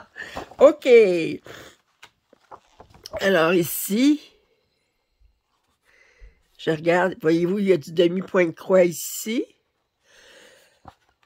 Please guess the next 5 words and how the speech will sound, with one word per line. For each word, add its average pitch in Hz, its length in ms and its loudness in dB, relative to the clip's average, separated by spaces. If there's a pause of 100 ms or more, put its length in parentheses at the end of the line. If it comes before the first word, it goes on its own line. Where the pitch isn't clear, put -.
<coughs> - 880 2
Demi-point 208 520 0
de 170 60 -8
croix 208 280 -4
ici. 226 720 -8